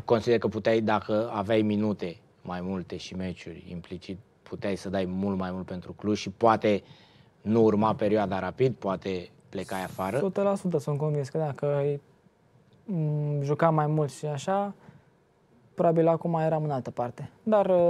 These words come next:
Speaker 2: uh, sunt la Rapid și sunt foarte fericit și încântat să fiu aici.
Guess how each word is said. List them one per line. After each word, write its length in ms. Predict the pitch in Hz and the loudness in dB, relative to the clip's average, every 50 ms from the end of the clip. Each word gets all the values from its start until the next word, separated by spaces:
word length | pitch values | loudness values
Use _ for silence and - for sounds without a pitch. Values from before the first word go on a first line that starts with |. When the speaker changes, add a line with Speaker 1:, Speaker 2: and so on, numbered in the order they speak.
| 170 165 | 4 2
Speaker 2:
uh, 60 | 160 156 - - _ _ _ _ _ _ _ _ | 0 -4 -10 -20 _ _ _ _ _ _ _ _
sunt 200 | - - 175 175 | -6 -2 0 2
la 80 | 170 | 4
Rapid 300 | 170 170 165 160 170 160 | 4 4 2 2 0 -2
și 240 | - - - 165 156 | -2 -2 -2 -2 -2
sunt 220 | 147 - 165 147 135 | 0 -2 -2 -4 -2
foarte 600 | - 151 139 - 147 143 139 139 139 135 135 135 - _ _ _ _ _ _ _ | -2 -4 -4 -2 -2 -2 -2 -2 -2 -2 -4 -6 -10 _ _ _ _ _ _ _
fericit 420 | - 156 151 151 147 - - 147 135 | -4 -2 0 0 0 0 -2 -2 -2
și 80 | - | -2
încântat 460 | 151 147 131 - 151 139 135 135 120 - | -4 -4 -2 -2 -2 0 0 -2 -2 -4
să 80 | - | -10
fiu 160 | 143 - - | -12 -10 -10
aici. 260 | 139 131 - - - | -10 -10 -10 -14 -20